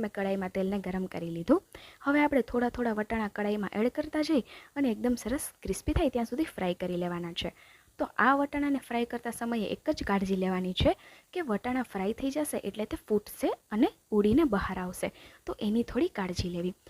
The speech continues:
અત્યારે વટાણા તેલમાં સેટ નથી થયા એટલા માટે જોઈ શકો છો એકદમ બબલ્સ આવે છે. જેમ જેમ વટાણા તેલમાં સેટ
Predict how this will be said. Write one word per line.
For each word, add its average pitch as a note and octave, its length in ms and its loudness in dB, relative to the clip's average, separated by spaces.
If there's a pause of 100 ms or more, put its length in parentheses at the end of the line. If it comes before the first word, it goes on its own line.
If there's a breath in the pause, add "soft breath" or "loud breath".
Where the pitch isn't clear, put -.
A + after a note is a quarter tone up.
(260 loud breath)
અત્યારે E4 400 2
વટાણા C#4 360 2
તેલમાં C4 300 2
સેટ C4 200 0
નથી A#3+ 260 0
થયા B3+ 240 2
એટલા A3+ 200 0
માટે A#3+ 240 -2
જોઈ G#3+ 200 4
શકો G3+ 160 -2
છો G3 180 -2
એકદમ B3+ 320 4
બબલ્સ F#3 300 2
આવે F3+ 260 -2
છે. F#3 100 -2 (540 loud breath)
જેમ G#3 180 4 (140)
જેમ D#4 120 6 (120)
વટાણા C#4+ 340 0 (140)
તેલમાં B3+ 340 4
સેટ A3+ 160 -6